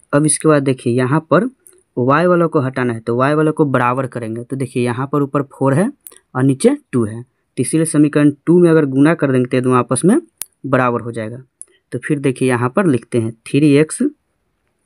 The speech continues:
प्लस फ़ोर वाई बराबर टेन। समीकरण टू में दो से गुना करना है, तो देखिए, दो में दो से गुना करेंगे तो फ़ोर एक्स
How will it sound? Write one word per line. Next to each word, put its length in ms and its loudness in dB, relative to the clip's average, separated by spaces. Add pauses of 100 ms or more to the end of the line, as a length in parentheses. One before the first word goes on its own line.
(480)
प्लस 380 2 (720)
फ़ोर 340 4
वाई 260 2 (800)
बराबर 420 0 (420)
टेन। 220 -4 (680)
समीकरण 480 2 (140)
टू 140 6
में 220 2 (140)
दो 220 2
से 180 0
गुना 240 0
करना 260 -6
है, 140 -12 (480)
तो 60 -4
देखिए, 360 0 (100)
दो 220 4
में 180 4
दो 160 2
से 140 -2
गुना 220 2
करेंगे 220 -2
तो 240 -6
फ़ोर 320 2 (720)
एक्स 320 0